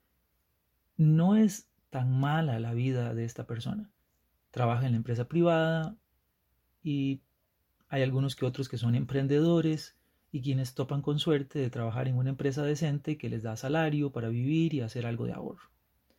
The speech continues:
Este grupo no tiene privilegios que le permitan un retiro millonario ni recibir acciones que pueda cambiar en Wall Street.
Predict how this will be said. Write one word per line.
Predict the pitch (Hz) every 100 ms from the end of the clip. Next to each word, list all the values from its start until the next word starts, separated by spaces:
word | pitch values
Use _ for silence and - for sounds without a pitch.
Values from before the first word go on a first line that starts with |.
| _ _ _ -
Este | 156 175
grupo | 175 170
no | 156
tiene | 151 156
privilegios | 135 120 120 151 143 -
que | 113
le | 110
permitan | 117 120 123 127
un | 127
retiro | 120 127 123
millonario | 123 110 110 117 127 113
ni | 107
recibir | 113 110 117 120
acciones | 123 - 120 123 123
que | 113
pueda | 123 113 117
cambiar | 113 113 120 131
en | 113
Wall | 117
Street. | - - 120